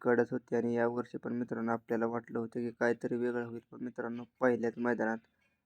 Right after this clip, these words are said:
आपल्या बकासूरच्या नशिबी मित्रांनो कड लागली. मित्रांनो, या पुजारवाडी मैदानात आपल्या बकासूर आणि कार्तिकने अतिशय सुंदररित्या असा मित्रांनो गट पास केला होता. मित्रांनो, आपल्या बकासूरच्या गटात कोणतीच गाडी झोपली नव्हती, एकटीच गाडी मित्रांनो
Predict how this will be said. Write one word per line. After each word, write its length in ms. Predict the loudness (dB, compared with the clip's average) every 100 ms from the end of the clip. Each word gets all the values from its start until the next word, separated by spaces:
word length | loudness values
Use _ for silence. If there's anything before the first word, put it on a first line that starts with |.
| -2
आपल्या 320 | -2 2 0
बकासूरच्या 600 | 2 -4 -4 -6 -2 -2 -2
नशिबी 320 | -6 -6 -6
मित्रांनो 400 | -4 -4 -2 -4 -4
कड 180 | 0 2
लागली. 360 | 2 0 -2 -8 -14 _ _ _ -4
मित्रांनो, 420 | 0 2 2 4
या 140 | 2
पुजारवाडी 640 | 0 _ 0 4 4 4
मैदानात 420 | 2 0 0 0 -2
आपल्या 280 | -2 2 2
बकासूर 560 | 2 -2 -2 -4 -2
आणि 180 | 0 -2 0
कार्तिकने 560 | 2 2 2 -4 -2 -2
अतिशय 280 | -2 -2 -2
सुंदररित्या 600 | 0 0 0 -2 -2 0
असा 120 | 0
मित्रांनो 520 | -2 -2 -2 -2 -6 -12 _ _ _ -8
गट 260 | 0 0 0 0
पास 200 | 0 2
केला 260 | 2 4
होता. 300 | 2 0 -2 -4 _ _ _ _
मित्रांनो, 400 | -4 0 2 2
आपल्या 260 | 2 4 4
बकासूरच्या 540 | 4 0 -2 2 4 6
गटात 480 | 6 4 0 -2 -20 _ _
कोणतीच 380 | -10 -10 -8 -2
गाडी 260 | 4 6 4
झोपली 280 | 0 -2 -2
नव्हती, 320 | -2 -4 -8 -4
एकटीच 360 | -6 -4 0 4
गाडी 260 | 6 6
मित्रांनो 460 | 2 -2 -2 -2